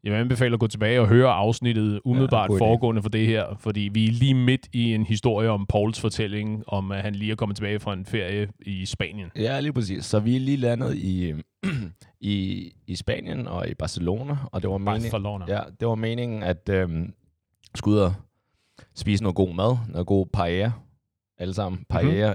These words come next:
Speaker 1: Yep.
Speaker 2: ikke paella, eller,
Speaker 1: Nej,
Speaker 2: eller
Speaker 1: korrekt.
Speaker 2: Paella, tak.
Speaker 1: Paella.
Speaker 2: Ja.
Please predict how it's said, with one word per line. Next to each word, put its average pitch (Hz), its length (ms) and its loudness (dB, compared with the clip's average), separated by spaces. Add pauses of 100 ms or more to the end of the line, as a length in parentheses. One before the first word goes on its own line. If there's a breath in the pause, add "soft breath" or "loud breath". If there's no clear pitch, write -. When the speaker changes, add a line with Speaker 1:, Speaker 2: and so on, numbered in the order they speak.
Speaker 1:
Yep. 110 100 0
Speaker 2:
ikke 107 180 2
paella, 92 840 0 (100)
eller, 82 300 -6 (180)
Speaker 1:
Nej, 120 140 0
Speaker 2:
eller 95 140 -2
Speaker 1:
korrekt. 123 440 2 (140)
Speaker 2:
Paella, 104 360 2
tak. 117 160 2
Speaker 1:
Paella. 113 220 0 (220)
Speaker 2:
Ja. 95 160 2